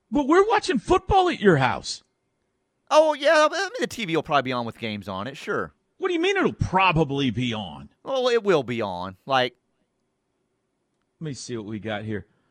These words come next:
Speaker 1: The Colts play at noon on Christmas Eve, so I can watch that before I come over. Let's see, what, what's our night game? With Cowboys, Dolphins at three twenty-five, so it'll still be going on, uh, when I arrive with
Speaker 2: Yeah,
Speaker 1: my
Speaker 2: the,
Speaker 1: pink
Speaker 2: the night
Speaker 1: dip
Speaker 2: game's
Speaker 1: around
Speaker 2: a terrible
Speaker 1: four.
Speaker 2: game.
Speaker 1: What time am I arriving?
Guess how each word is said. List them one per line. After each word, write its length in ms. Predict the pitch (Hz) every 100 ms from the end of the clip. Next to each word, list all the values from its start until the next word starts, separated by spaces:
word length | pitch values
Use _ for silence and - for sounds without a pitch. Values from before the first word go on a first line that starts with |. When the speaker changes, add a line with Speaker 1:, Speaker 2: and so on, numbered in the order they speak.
| _
Speaker 1:
The 60 | -
Colts 280 | 151 160
play 240 | - 139 113
at 80 | 104
noon 460 | 110 131 127 110
on 180 | 98 98
Christmas 500 | - 107 - 92 -
Eve, 220 | 98 92
so 120 | - 101
I 80 |
can 100 | 104
watch 220 | 98 101 -
that 120 | 92
before 260 | 90 - 87
I 80 |
come 240 | - 95 92
over. 340 | 92 87 85 _ _ _ _ _ -
Let's 160 | 113
see, 140 | - 117
what, 220 | 110 113
what's 200 | 117 117
our 80 | 117
night 320 | 101 104 98
game? 220 | 101 98
With 180 | 92 90 _ _ _
Cowboys, 540 | - 165 214 214 220 123
Dolphins 480 | 170 180 - 165 127
at 100 | -
three 240 | 156 170
twenty-five, 640 | - 151 131 - 147 127 107
so 220 | 143 156
it'll 140 | 175
still 260 | 160 175 156
be 120 | 135
going 300 | 120 131 120
on, 380 | 120 123 113 107
uh, 340 | 107 101 98
when 200 | 101 117
I 160 | 117 113
arrive 560 | 101 113 113 104 95
with 100 | 107
Speaker 2:
Yeah, 80 | 120
Speaker 1:
my 120 | 113
Speaker 2:
the, 60 | 135
Speaker 1:
pink 120 | 123 165
Speaker 2:
the 60 |
night 180 | 170 180
Speaker 1:
dip 40 | -
Speaker 2:
game's 120 | 139
Speaker 1:
around 120 | 101
Speaker 2:
a 20 | 120
terrible 480 | - 156 147 139 156
Speaker 1:
four. 60 | 156
Speaker 2:
game. 220 | 110 98
Speaker 1:
What 140 | 214
time 260 | 254 262 233
am 100 | 208
I 140 | 190
arriving? 540 | 143 139 135 123 92